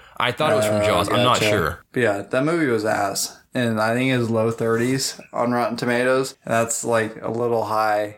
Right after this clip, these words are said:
Speaker 2: I think, to what it should deserve. It p-, deserves a teens score.
Speaker 1: Uh, so the whole reason I watched it was because I wanted to watch The Master of Disguise. I wanted to show Aurora The Master of Disguise 'cause, you know, it's an old movie that I used to love. You know,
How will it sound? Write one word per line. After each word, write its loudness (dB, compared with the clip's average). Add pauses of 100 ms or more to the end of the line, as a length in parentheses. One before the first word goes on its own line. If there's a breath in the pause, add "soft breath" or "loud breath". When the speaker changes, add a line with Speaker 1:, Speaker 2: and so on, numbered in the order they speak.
Speaker 2:
I 2
think, 0
to -2
what 2
it 0
should 0
deserve. 0
It -6
p-, -2
deserves 0
a -2
teens 0 (380 loud breath)
score. -2
Speaker 1:
Uh, 2
so 0
the 0
whole 0
reason -2
I 2
watched 0
it 0
was 0
because 0
I 0
wanted 0
to 0
watch 0
The -6
Master 0
of 0
Disguise. 0
I -4
wanted 2
to 2
show 2
Aurora 2
The -2
Master 0
of 0
Disguise 0 (200 loud breath)
'cause, 2
you 0
know, 2
it's 0
an 0
old 0
movie 2
that 2
I 2
used 2
to 0
love. 0
You -4
know, 2